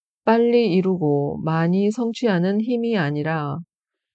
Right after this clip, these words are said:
끝까지 지치지 않고 자신의 길을 가는 힘입니다. 지치지 않으면 뭐든지 할 수 있습니다.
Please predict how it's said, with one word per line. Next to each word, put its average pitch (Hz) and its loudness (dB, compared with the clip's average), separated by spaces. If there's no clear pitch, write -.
끝까지 226 2
지치지 214 2
않고 165 0
자신의 196 -2
길을 202 2
가는 156 0
힘입니다. 165 0
지치지 233 2
않으면 160 2
뭐든지 196 4
할 175 0
수 - -6
있습니다. 147 -4